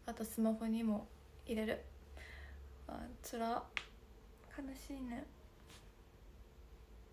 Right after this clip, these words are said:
ショックですね。いや、私最近物忘れ激しいから。ね、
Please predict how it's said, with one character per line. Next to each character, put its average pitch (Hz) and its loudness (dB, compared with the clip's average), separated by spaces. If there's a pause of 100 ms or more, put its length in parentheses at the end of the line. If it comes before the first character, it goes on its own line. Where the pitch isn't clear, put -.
(3250)
シ - -10
ョ - -10
ッ - -10 (180)
ク 220 -2
で 202 -2
す 185 -8
ね。 180 0 (1700)
い 214 2
や、 202 4
私 196 -2
最 247 4
近 269 2
物 240 4
忘 294 6
れ 208 6
激 220 6
し 226 0
い 220 6
か 214 2
ら。 202 4 (1400)
ね、 233 2